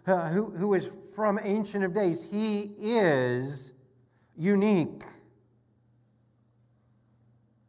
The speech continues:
Now, I can say that much, and I'm gonna leave it with that much, because that doesn't matter to Matthew. You'll notice this isn't how Matthew's quotation ends.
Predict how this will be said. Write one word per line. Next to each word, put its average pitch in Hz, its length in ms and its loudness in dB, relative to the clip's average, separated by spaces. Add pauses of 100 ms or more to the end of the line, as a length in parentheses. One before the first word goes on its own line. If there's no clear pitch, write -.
(1400)
Now, 127 160 -4
I 131 80 -4
can 123 240 -8
say 175 560 0 (540)
that 170 240 -2
much, 147 580 0 (760)
and 135 80 -8
I'm 147 60 -4
gonna 143 140 -2
leave 185 260 0
it 170 160 0
with 151 280 -2
that 156 240 0
much, 208 240 -2 (120)
because 196 760 0 (260)
that 196 240 2
doesn't 196 320 -2
matter 196 260 -2
to 190 80 -4
Matthew. 196 460 -6 (1400)
You'll 170 180 0
notice 196 320 2
this 202 220 0
isn't 214 300 -2
how 180 160 0
Matthew's 185 440 -2
quotation 175 580 -6
ends. 135 300 -4